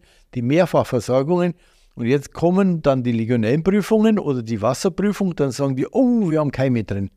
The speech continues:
Ja, dann spülen die die und sie spülen sich halb zu Tode, aber die Ursache liegt beim Wasserversorger,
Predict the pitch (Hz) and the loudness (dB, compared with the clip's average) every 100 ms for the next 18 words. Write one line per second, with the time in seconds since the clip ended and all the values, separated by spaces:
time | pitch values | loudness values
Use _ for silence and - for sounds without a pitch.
0 | _ _ _ _ 117 147 147 123 - - | _ _ _ _ -2 0 2 -2 -4 -2
1 | 139 185 202 220 208 226 277 277 _ _ | 2 6 6 4 2 4 4 2 _ _
2 | - 143 139 165 - 156 196 175 170 - | -6 -4 0 -2 -2 0 2 2 -2 0
3 | 131 160 - 110 - 208 240 120 190 214 | 2 2 0 -12 -4 0 2 2 0 -2
4 | _ _ _ 117 120 113 143 220 233 202 | _ _ _ -2 0 0 2 2 4 0
5 | 110 90 _ - 135 156 - 104 98 202 | 0 -6 _ -6 -4 -4 -2 -2 0 0
6 | - 107 104 90 104 123 185 | -2 -4 -4 0 0 2 2